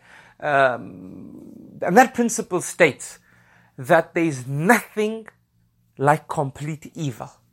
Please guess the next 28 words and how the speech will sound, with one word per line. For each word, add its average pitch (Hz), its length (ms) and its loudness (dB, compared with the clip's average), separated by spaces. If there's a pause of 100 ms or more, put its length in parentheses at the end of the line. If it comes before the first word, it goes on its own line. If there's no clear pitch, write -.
(260)
There's 117 180 -8
nothing 170 320 0
like 147 160 0
complete 131 480 -6
evil, 110 260 -14 (1040)
right? - 240 -2 (560)
Something 285 460 4
might 247 240 4
be 214 80 -4
evil, 220 420 -4 (960)
but 165 160 6
it's 180 140 2
only 214 280 0
evil 190 420 -2
from 135 440 -4
one 170 380 2 (180)
aspect, - 720 -4 (1300)
from 135 240 4
one 185 420 8 (440)
angle, 170 400 0 (420)
the 139 80 0
angle 190 280 2
that 156 120 2
you're 156 240 0
looking 156 340 -2
at 131 140 -2
it 127 100 -6
from. - 300 -6